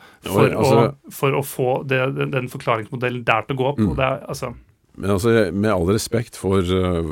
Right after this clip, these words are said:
Speaker 1: vår kjære biolog, eh, Dag O Hessen, som, eh, forklarer nettopp dette i boken sin Liv,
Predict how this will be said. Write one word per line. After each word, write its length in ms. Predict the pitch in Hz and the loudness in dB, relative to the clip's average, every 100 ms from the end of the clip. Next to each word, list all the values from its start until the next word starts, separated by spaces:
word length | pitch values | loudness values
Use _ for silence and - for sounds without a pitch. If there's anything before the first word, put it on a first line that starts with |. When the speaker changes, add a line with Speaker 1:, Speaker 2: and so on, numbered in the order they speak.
| 69 71 73 82 | -6 -8 -6 -4
Speaker 1:
vår 160 | 85 | -4
kjære 300 | - 87 76 | -2 -2 0
biolog, 440 | 76 85 76 78 73 | -2 -2 -2 -2 -4
eh, 160 | 82 82 | -2 -2
Dag 260 | 76 78 76 | -2 -2 -2
O 120 | 73 | -2
Hessen, 380 | 73 - 98 95 | -4 -4 -6 -6
som, 380 | - 90 85 78 | -8 -4 -2 -2
eh, 260 | 78 52 58 | -4 -6 -10
forklarer 600 | - 87 - 80 78 107 | -8 -8 -4 -2 0 0
nettopp 300 | 78 80 71 | -2 -6 -6
dette 240 | 67 78 | -6 -4
i 40 | 82 | -4
boken 360 | 73 - 78 | -6 -6 -6
sin 180 | 71 78 | -4 -4
Liv, 360 | 76 73 73 | -2 -2 -4